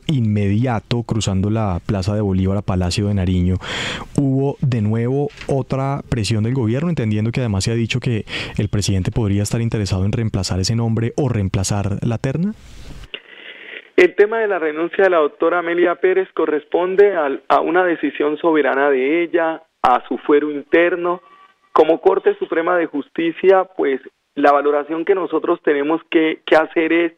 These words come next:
Speaker 2: frente al hecho cierto de la renuncia, qué paso a seguir desde el punto de vista jurídico es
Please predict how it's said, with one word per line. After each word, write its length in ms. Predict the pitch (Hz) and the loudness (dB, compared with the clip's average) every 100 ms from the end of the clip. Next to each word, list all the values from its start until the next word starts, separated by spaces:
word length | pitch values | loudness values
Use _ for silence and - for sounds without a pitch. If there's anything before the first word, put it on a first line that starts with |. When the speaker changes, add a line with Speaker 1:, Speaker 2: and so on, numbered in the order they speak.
| _ _ _ | _ _ _
Speaker 2:
frente 400 | - 156 147 - | -2 0 0 2
al 120 | 143 | 2
hecho 320 | 151 170 - 185 | 2 0 -2 -4
cierto 460 | - 180 160 - 139 | 0 0 0 -2 0
de 100 | 127 | 0
la 120 | 117 | 0
renuncia, 720 | 113 127 139 180 180 190 202 - _ _ _ _ | -2 -2 -2 -2 2 2 2 -2 _ _ _ _
qué 380 | - - 185 190 _ _ _ _ _ - | 4 4 4 -2 _ _ _ _ _ 2
paso 300 | 165 170 180 | 2 2 -2
a 40 | 170 | -2
seguir 340 | 147 147 156 | -2 -2 -2
desde 200 | 165 143 | -2 -2
el 100 | 135 | -4
punto 340 | 139 143 - | -4 -2 2
de 80 | 156 | 2
vista 400 | 147 139 - 156 | 2 0 2 2
jurídico 640 | 147 147 160 165 - 151 - | 2 0 -2 -2 -2 -2 2
es 140 | 139 | 0